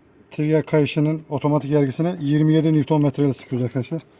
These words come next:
Arkadaşlar trigger'i senteye getirmek için şurada üç tane sekizlik, daha doğrusu trigger'i dizdikten sonra arkadaşlar gergiyi germeden önce şurada üç tane cıvata var arkadaşlar,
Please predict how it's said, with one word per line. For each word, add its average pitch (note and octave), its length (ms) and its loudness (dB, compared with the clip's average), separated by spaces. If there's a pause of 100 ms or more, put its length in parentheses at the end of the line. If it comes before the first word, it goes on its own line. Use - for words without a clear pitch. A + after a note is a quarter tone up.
(320)
Arkadaşlar C3+ 360 -8
trigger'i B2+ 380 -2
senteye B2 380 -4
getirmek A#2 340 -10
için B2+ 220 -8 (1040)
şurada B2 300 -8 (720)
üç C#3 200 -10
tane A#2+ 340 -4
sekizlik, - 760 -10 (1600)
daha A#2+ 140 -4
doğrusu A#2 400 -8
trigger'i A#2+ 360 -4
dizdikten A2 380 -8
sonra A2+ 200 -6
arkadaşlar G#2+ 420 -10 (1800)
gergiyi A#2 420 -2
germeden A#2+ 440 -2
önce G#2 180 -8
şurada A#2+ 320 -6
üç A#2 200 -8
tane A#2 300 -4 (1600)
cıvata A#2 440 -4
var G#2+ 100 -6
arkadaşlar, A2 500 -12